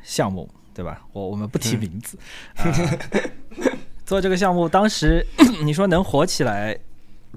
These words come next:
Speaker 1: 是因为我们正好在一个前端整体从，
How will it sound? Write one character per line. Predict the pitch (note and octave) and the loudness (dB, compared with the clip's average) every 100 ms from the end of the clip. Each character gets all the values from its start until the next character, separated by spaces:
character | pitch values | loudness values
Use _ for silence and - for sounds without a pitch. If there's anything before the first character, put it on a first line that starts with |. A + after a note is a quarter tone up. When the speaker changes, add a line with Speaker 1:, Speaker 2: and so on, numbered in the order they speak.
| - - - | -16 -16 -10
Speaker 1:
是 | - F#3 | -4 2
因 | G#3 | 4
为 | G#3+ | 4
我 | B2+ G#2+ | 2 0
们 | G#2+ A2 B2+ | -2 -2 -2
正 | - A#3+ E3 | 2 4 4
好 | C3 D#2 C#2+ - | -2 -6 -10 -8
在 | - D3+ | 0 0
一 | A#2 B2 | 0 -2
个 | B2 C#3+ A#2 | 0 -2 -2
前 | G#2 - G#2+ A2+ | -4 -4 -2 -2
端 | A#2+ D#3+ D#3+ D#3+ E3 - - | 0 0 0 -2 -6 -10 -4
整 | B2 D3 | -2 -2
体 | G3 A2 | -2 -6
从， | G2 - G2+ G#2 A#2 | -6 -6 -4 -4 -4